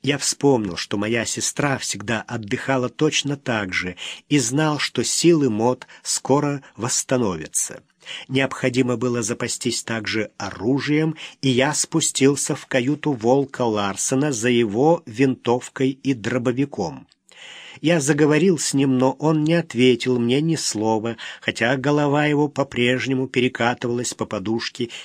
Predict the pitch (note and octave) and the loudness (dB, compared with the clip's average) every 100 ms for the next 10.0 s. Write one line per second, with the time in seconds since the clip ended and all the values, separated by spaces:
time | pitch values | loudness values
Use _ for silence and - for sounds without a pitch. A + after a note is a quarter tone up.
0 | - C3+ D3+ D3 D3 - D3+ D#3 D#3 D3+ | -4 0 4 4 2 -2 0 2 2 0
1 | D#3 D3+ - _ A#2 D3+ - - F#2+ F2+ | -2 -4 -8 _ -4 -2 -2 -2 -4 -4
2 | F2+ - _ _ _ _ _ _ _ _ | -10 -16 _ _ _ _ _ _ _ _
3 | _ _ _ _ _ _ _ - E2 - | _ _ _ _ _ _ _ -14 -6 0
4 | - - B2+ A#2+ - - - _ _ _ | 0 0 -2 -4 -10 -18 -20 _ _ _
5 | - D#2+ F#2+ - - F2+ - A2 G2 - | -10 -8 -6 -6 -6 -8 -4 -4 -4 -12
6 | _ _ G#2+ - G#2 - A2+ F#2+ G2+ C3+ | _ _ -4 -2 -4 -4 -4 -2 0 0
7 | - - - _ C3 - A#2 - - B2+ | -2 -14 -18 _ -6 -2 -4 -2 2 4
8 | C3+ C3 C3+ - A#2+ A2+ - A#2+ B2 G#2 | 4 0 -8 -2 0 0 -2 0 0 -2
9 | A2 - G#2 A2+ A2 G2 G2+ G2+ E2+ | -6 -4 -2 0 -2 -4 -6 -6 -6